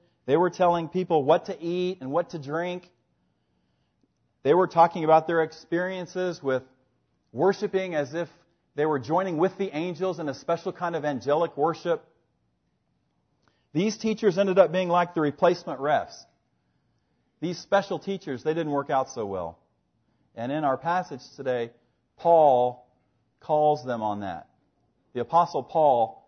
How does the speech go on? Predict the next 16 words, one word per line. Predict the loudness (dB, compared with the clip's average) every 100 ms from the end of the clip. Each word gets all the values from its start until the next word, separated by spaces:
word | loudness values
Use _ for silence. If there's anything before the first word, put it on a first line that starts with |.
| _
gives | -4 -2 -2
us | -4
a | -2
warning | 0 2 2 -2
about | 2 2 2
these | -4 -6
replacement | -10 -2 -2 -2 -8 -6
refs. | -2 -2 -6 -16 _ _ _ _ _ _ _ _ _ _ _ 2
Now, | 4
our | 4
theme | 2 0 0
this | 0 -4
weekend | -4 -6 -4 -6 -2
was | 0 0
Second | -2 -4 -4 -10
Timothy | -8 -6 -4 -6